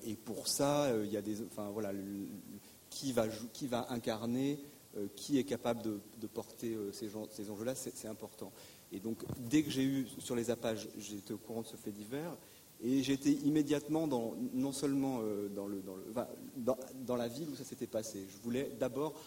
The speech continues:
avoir une photographie exacte, euh, pas de la Corse, parce que j'en suis, je, je, je, je suis né là-bas, j'ai grandi, donc je, j'ai un, un, j'y, j'y passe beaucoup de temps, donc, euh,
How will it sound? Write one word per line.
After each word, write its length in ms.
avoir 280
une 60
photographie 680
exacte, 540
euh, 140
pas 120
de 80
la 80
Corse, 400
parce 200
que 80
j'en 120
suis, 300
je, 100
je, 500
je, 100
je 40
suis 160
né 120
là-bas, 440
j'ai 200
grandi, 480
donc 160
je, 60
j'ai 200
un, 40
un, 320
j'y, 280
j'y 140
passe 180
beaucoup 260
de 120
temps, 160
donc, 200
euh, 60